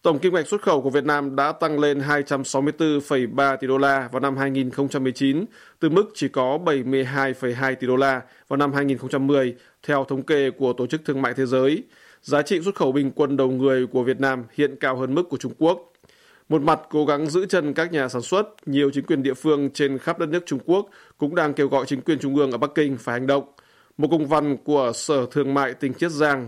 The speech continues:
gửi Bộ Thương mại Trung Quốc mà Asia Times xem được, có đoạn viết rằng để duy trì công ăn việc làm và thu nhập tài khóa,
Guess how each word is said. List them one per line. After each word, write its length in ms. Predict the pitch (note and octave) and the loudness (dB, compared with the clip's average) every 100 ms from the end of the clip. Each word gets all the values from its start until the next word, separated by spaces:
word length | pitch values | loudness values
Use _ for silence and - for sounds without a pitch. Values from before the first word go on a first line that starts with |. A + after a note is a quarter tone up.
| A#2 | -4
gửi 140 | C3 | -2
Bộ 120 | B2 | -2
Thương 140 | C3+ C#3 | -2 -2
mại 100 | B2 | -2
Trung 160 | C#3+ A#2 | -4 2
Quốc 260 | F3+ G#3+ - - - | 2 2 -6 -20 -4
mà 180 | C3+ C3+ | 0 0
Asia 340 | - D3+ C#3 C3 | 0 0 0 0
Times 260 | C#3 C3+ | -2 -2
xem 180 | - C3+ | -2 0
được, 240 | C#3+ C3 - - _ | 2 0 -4 -20 _
có 80 | - | 0
đoạn 260 | F#3 E3+ D3 | 2 2 0
viết 140 | F#3+ | -2
rằng 360 | F3+ D#3 C3+ B2 | 0 0 0 -4
để 240 | D3+ C#3+ B2+ | 0 0 0
duy 260 | B2 D3+ | 0 0
trì 200 | C#3 C#3 | 2 0
công 120 | C3 | 0
ăn 100 | C3+ | 0
việc 200 | C3+ B2+ | 0 0
làm 280 | C#3 C3 B2+ | 0 0 -2
và 240 | A2 B2+ B2 | -2 -2 0
thu 120 | C3+ | -2
nhập 140 | C3 | -2
tài 120 | - B2 | -2 -2
khóa, 420 | C3 B2 C3+ | 0 0 0